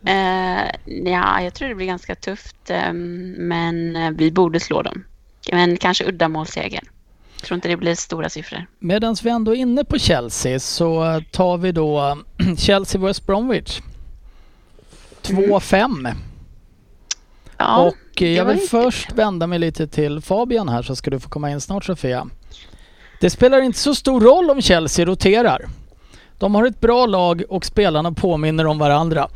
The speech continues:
Speaker 2: De ska inte påverkas av det. Nu satt några av deras ledande spelare på bänken. Nu drar Thiago Silva, va, på sig ett rött kort.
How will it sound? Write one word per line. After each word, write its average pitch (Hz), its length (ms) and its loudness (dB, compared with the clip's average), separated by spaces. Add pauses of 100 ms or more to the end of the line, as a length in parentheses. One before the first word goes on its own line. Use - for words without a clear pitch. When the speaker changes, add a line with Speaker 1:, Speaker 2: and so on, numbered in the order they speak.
(180)
Speaker 2:
De 160 220 2
ska - 140 0
inte 170 240 0
påverkas 196 680 0
av 135 140 -2
det. 147 80 -2
Nu 214 160 -4
satt - 420 -2
några 208 380 0
av 165 100 -2
deras 147 520 -2
ledande 151 640 -2
spelare 135 340 -2
på 139 120 -2
bänken. 165 460 0 (720)
Nu 170 180 0
drar 185 520 2 (680)
Thiago 208 880 2 (140)
Silva, 220 380 0
va, 165 160 -2 (260)
på 170 180 0
sig 151 340 -2
ett 147 160 -8
rött 156 220 -4
kort. - 380 -4